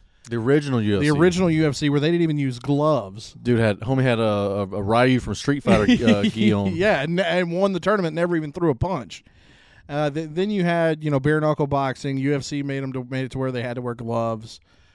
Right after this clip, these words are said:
Speaker 2: Um, but, uh, and then bare knuckle boxing has become, has become a, a big thing these days.
Speaker 1: Like
Speaker 2: And
Speaker 1: backyard fighting?
Speaker 2: No, have you not seen the bare knuckle fighting championships?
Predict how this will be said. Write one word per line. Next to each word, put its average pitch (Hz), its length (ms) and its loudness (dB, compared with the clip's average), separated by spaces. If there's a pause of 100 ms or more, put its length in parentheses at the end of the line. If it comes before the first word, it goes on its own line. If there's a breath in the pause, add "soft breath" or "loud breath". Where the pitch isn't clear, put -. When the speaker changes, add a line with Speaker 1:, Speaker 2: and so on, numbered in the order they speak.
(260)
Speaker 2:
Um, 107 540 -8
but, 156 280 0 (220)
uh, 139 60 -10
and 131 280 -8
then 143 160 -6
bare 139 180 -2
knuckle 151 260 -2
boxing 135 460 -4
has 120 180 -4
become, 120 420 -6
has 110 160 -6
become 113 320 -8
a, 110 180 -6
a 117 100 -10
big 107 280 -12
thing 113 300 -10
these 104 200 -10
days. 110 440 -8 (440 soft breath)
Speaker 1:
Like 131 120 -6
Speaker 2:
And 139 80 -4
Speaker 1:
backyard 143 560 0
fighting? 170 500 -8
Speaker 2:
No, 127 540 -2
have 117 120 -8
you 135 60 -8
not 156 140 -6
seen 151 160 -8
the 135 40 -6
bare 139 200 -2
knuckle 151 200 -2
fighting 151 300 -2
championships? 151 640 -6